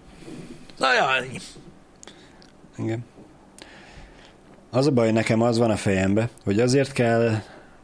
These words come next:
Speaker 2: részemről fellépni az ilyenek ellen, mert ugye társadalmilag szerintem ez nem elfogadott,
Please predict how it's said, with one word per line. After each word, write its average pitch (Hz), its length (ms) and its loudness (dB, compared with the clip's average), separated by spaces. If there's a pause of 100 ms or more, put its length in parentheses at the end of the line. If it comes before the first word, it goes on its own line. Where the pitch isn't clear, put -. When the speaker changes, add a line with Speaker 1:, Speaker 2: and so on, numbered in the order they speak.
(420)
Speaker 2:
részemről 120 580 2
fellépni 110 480 2
az 104 100 2
ilyenek 101 300 2
ellen, 104 440 0 (560)
mert 117 260 0
ugye 120 340 2 (680)
társadalmilag 117 600 2
szerintem 117 360 0
ez 113 100 0
nem 113 140 2
elfogadott, 110 580 0